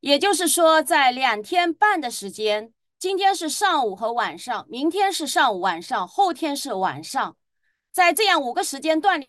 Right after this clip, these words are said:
里面呢，我们会把属天医治这一门课呢，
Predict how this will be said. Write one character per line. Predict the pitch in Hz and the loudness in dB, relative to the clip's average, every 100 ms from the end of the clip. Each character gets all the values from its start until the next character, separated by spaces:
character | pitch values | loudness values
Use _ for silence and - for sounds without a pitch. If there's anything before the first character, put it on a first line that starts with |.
| _ | _
里 | 240 202 | -12 -8
面 | 226 | -6
呢， | 214 190 - _ | -4 -6 -8 _
我 | 233 | -2
们 | 262 | -2
会 | 294 285 | -2 0
把 | - 196 | 0 0
属 | 214 | -2
天 | 202 302 | -6 -4
医 | 311 | -4
治 | 285 | -6
这 | 277 277 | -8 -8
一 | |
门 | 208 180 | -6 -8
课 | - 226 | -6 -6
呢， | 190 | -6